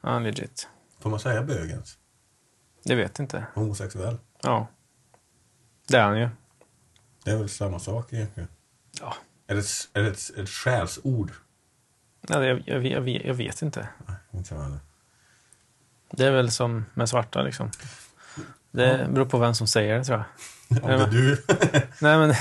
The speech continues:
Speaker 1: det var
Speaker 2: Du identifierar dig innerst inne.
Speaker 1: Jag?
Speaker 2: Ja, som, eh, mörk.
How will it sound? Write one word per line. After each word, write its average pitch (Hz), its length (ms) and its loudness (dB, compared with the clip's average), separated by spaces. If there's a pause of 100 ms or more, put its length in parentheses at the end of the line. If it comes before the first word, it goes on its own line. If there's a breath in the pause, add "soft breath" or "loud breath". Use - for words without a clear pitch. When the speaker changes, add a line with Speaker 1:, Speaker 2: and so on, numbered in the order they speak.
(140)
Speaker 1:
det 143 180 6
var 139 100 10
Speaker 2:
Du 135 720 8 (280 loud breath)
identifierar 110 640 0
dig 117 280 -2
innerst 98 340 -2
inne. 98 280 -4 (560 loud breath)
Speaker 1:
Jag? 127 440 4
Speaker 2:
Ja, 98 280 0 (120)
som, 95 340 -6
eh, 87 400 -6
mörk. 87 440 -10